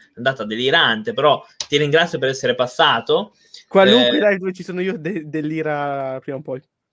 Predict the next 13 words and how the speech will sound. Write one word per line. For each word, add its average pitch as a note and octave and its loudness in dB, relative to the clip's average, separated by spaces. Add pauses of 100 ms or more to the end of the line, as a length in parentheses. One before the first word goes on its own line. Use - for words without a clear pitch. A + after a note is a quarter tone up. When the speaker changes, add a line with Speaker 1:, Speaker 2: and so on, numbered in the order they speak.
(460)
Speaker 1:
Ah, C3+ 2
di-, B2+ -8
dici D3+ -8
che B2+ 2
va C#3+ 4
a, A#2 -4 (100)
a F#2+ -12
proprio B2 -6
a A#2 -8
delirare? A#2+ -4 (360)
Speaker 2:
Sono D3+ -6
io. C#3 -6 (1040)
Speaker 1:
<laughs> - -16